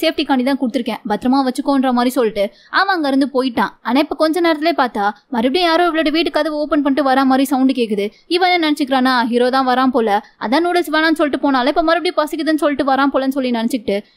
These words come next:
"என்னப்பா இப்பதான் நூடுல்ஸ் வேணாம்னு சொல்லிட்டு போனேன், ஆனா அதுக்குள்ள வரியான்ற?" மாதிரி கேட்டு பார்த்தா அங்க வந்திருக்கிறது ஹீரோவே கிடையாது, அந்த ரஷ்யன் மாஃபியாவோட பையன் தான். அவனை பார்த்த உடனே இவளுக்கு என்ன பண்றதுன்னே புரியல. அப்படியே பயந்து ஓட ஆரம்பிச்சிட்டா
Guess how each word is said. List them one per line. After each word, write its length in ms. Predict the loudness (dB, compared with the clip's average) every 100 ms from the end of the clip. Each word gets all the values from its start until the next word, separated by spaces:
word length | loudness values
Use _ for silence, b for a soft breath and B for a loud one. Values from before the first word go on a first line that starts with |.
| b
"என்னப்பா 280 | 0 0 0 0 -2
இப்பதான் 280 | -2 0 0
நூடுல்ஸ் 260 | 0 -2 -2
வேணாம்னு 260 | 0 2 2
சொல்லிட்டு 220 | 0 0
போனேன், 220 | 0 0 -2 b -2
ஆனா 140 | 2 2
அதுக்குள்ள 260 | 2 0 2
வரியான்ற?" 380 | 0 2 2 2
மாதிரி 140 | 2 0
கேட்டு 220 | -2 0 0
பார்த்தா 200 | 0 2 0
அங்க 140 | 0 0
வந்திருக்கிறது 400 | 0 0 -2 -2
ஹீரோவே 280 | 2 2 2 0
கிடையாது, 320 | 0 0 -4 B B -2
அந்த 100 | 0
ரஷ்யன் 240 | 0 0 0
மாஃபியாவோட 360 | 0 2 0 0 -2
பையன் 300 | 2 4 4
தான். 140 | 2 0
அவனை 180 | 0 0 0
பார்த்த 220 | 0 -2
உடனே 160 | 0 0
இவளுக்கு 260 | 0 0 0
என்ன 100 | 0 0
பண்றதுன்னே 320 | 0 0 0 0
புரியல. 240 | 0 0 -2 -4 b -4
அப்படியே 220 | 0 0 0
பயந்து 240 | -2 0 0
ஓட 80 | 0
ஆரம்பிச்சிட்டா 380 | 0 0 0 0